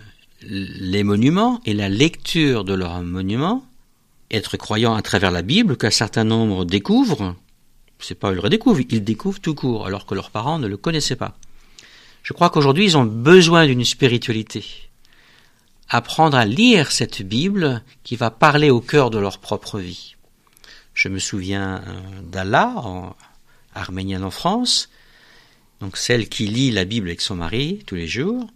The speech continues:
Elle m'avait dit, au moment où elle n'avait pas encore ses papiers, elle m'avait dit, «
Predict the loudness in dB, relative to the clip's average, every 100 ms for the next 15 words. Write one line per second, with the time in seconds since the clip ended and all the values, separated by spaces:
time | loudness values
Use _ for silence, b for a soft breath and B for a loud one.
0 | b b b b b b b b _ _
1 | _ 0 4 4 4 4 4 4 4 4
2 | 4 2 2 0 0 0 -2 -2 -4 -4
3 | -4 -2 0 0 -2 -6